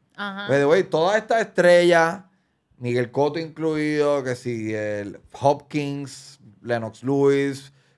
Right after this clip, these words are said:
Speaker 2: Mano de
Speaker 1: Ujú.
Speaker 2: Piedra Durán, eh, Tyson,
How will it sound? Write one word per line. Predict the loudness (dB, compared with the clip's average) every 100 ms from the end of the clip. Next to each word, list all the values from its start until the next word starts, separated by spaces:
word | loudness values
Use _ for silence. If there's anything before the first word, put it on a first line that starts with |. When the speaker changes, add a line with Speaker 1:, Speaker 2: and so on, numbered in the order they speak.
| _
Speaker 2:
Mano | -6 -4 0
de | 0
Speaker 1:
Ujú. | 0
Speaker 2:
Piedra | 0 0 0
Durán, | 0 0 2 2 0 -4 -12 _ _ _
eh, | 0 0 2 -2 -4 -4 2
Tyson, | 4 4 0 -2 -2 -2